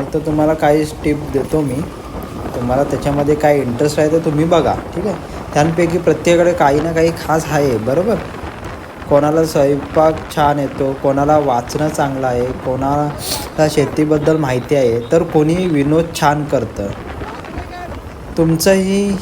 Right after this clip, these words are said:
ही साध्या गोष्टी जगासाठी कंटेंट असू शकते, बरोबर?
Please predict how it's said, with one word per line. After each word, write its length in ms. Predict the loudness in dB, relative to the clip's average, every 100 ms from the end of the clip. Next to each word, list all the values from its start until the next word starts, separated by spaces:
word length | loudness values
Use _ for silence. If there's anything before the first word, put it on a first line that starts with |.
| -2
ही 140 | -2
साध्या 640 | -2 -2 2 2 4 4 4
गोष्टी 340 | 4 0 0
जगासाठी 480 | 2 4 2 0 -2
कंटेंट 380 | -2 -2 -2 -4
असू 200 | -4 -4
शकते, 420 | -4 -6 -6 -8 -6
बरोबर? 300 | -2 0 0